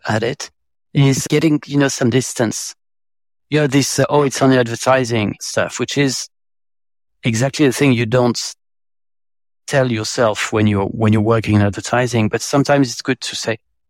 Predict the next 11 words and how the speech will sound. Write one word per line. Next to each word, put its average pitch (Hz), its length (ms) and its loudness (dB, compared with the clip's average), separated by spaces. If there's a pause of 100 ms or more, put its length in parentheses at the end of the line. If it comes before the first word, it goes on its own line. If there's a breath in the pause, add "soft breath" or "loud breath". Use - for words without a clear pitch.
(520)
"Relax, 127 720 -2
you 123 120 0
know, 120 120 4
what's 117 280 0
the - 100 -4
problem? 120 680 0
What's, - 380 -4
what 131 200 -2
are 127 100 0
the 123 60 -4
solutions? 120 880 0